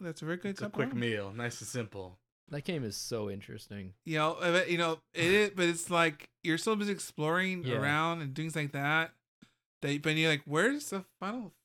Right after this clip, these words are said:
Speaker 1: Fantasy
Speaker 3: <laughs>
Speaker 1: part of it?" I mean, there are, there's
Speaker 3: Yeah.
Speaker 1: magic.
Speaker 2: Where's my Buster
Speaker 3: No,
Speaker 2: Sword?
Speaker 1: There's
Speaker 3: it just turns
Speaker 1: magic.
Speaker 3: into a, to a f-, you're hanging out with your friends
Speaker 2: Hanging out
Speaker 3: and you're
Speaker 2: with your
Speaker 3: just,
Speaker 2: bros.
Speaker 3: uh, it's a, a, a, a, a drive.
Speaker 2: Uh.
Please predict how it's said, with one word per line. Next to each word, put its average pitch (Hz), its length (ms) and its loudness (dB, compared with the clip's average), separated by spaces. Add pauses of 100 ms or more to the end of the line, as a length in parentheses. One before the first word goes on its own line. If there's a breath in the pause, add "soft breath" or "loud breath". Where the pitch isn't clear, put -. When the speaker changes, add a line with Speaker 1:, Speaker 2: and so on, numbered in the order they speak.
Speaker 1:
Fantasy 185 520 -6
Speaker 3:
<laughs> - 300 -4
Speaker 1:
part 135 240 -2
of 123 200 -6
it?" 131 160 -6
I - 20 -6
mean, 151 180 -6 (280 soft breath)
there 165 100 0
are, 220 280 8
there's 208 340 6
Speaker 3:
Yeah. - 100 2
Speaker 1:
magic. 202 280 8
Speaker 2:
Where's - 160 10
my 180 100 10
Buster 160 360 6
Speaker 3:
No, 175 40 4 (200)
Speaker 2:
Sword? 196 100 12
Speaker 1:
There's - 120 10
Speaker 3:
it 190 60 4
just 233 240 8
turns - 20 10 (100)
Speaker 1:
magic. 247 160 10
Speaker 3:
into 170 380 6
a, 127 200 8
to 135 240 4
a 120 40 6
f-, - 220 -4
you're 156 180 6
hanging 170 300 6
out 185 160 6
with 185 80 -4
your 202 100 2
friends 147 380 6 (100)
Speaker 2:
Hanging 123 40 0
out 127 40 2
Speaker 3:
and 143 80 4
you're 143 100 6
Speaker 2:
with 120 100 2
your 147 100 8
Speaker 3:
just, 131 80 8
Speaker 2:
bros. 135 200 0 (220)
Speaker 3:
uh, 190 120 4
it's 196 100 2
a, 196 160 8 (260)
a, 190 180 8 (360)
a, 156 40 2 (480)
a, 143 100 0 (140)
a 160 80 -2
drive. 117 600 2
Speaker 2:
Uh. 101 80 -4